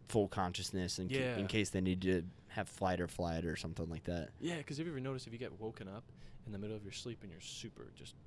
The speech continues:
Speaker 2: you're kind of, like, out of it. And you can tell
Speaker 1: Dazed.
Speaker 2: you're in rem sleep, so it takes you a little while to get back into it.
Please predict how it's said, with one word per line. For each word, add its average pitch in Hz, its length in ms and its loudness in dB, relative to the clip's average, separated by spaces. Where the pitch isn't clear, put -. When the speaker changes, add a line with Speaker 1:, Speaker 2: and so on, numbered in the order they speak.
Speaker 2:
you're 104 160 -6
kind 92 260 -10
of, 76 80 -10
like, 82 240 -12
out 85 140 -6
of 98 120 -10
it. 117 120 -8
And 104 80 -12
you 95 80 -8
can 95 120 2
tell - 20 4
Speaker 1:
Dazed. 104 540 4
Speaker 2:
you're 123 200 0
in 101 160 -6
rem 139 220 -2
sleep, - 500 -8
so 107 220 -4
it - 100 -6
takes 147 320 -6
you 120 100 -2
a - 20 -4
little 104 180 -4
while 87 220 -6
to 85 160 -10
get 92 180 -6
back 90 280 -8
into 101 340 -8
it. - 140 -12